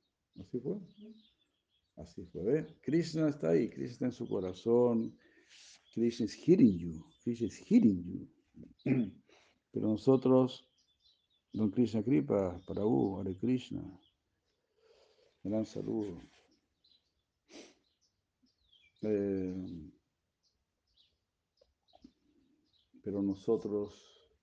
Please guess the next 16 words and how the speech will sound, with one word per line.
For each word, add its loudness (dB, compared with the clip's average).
no -4
nos 2
dirigimos -2
a -10
Krishna, -8
no -4
hablamos -4
con -8
Krishna, -16
pero -14
es -20
lo 2
que 2
tenemos 4
que -6
hacer. 6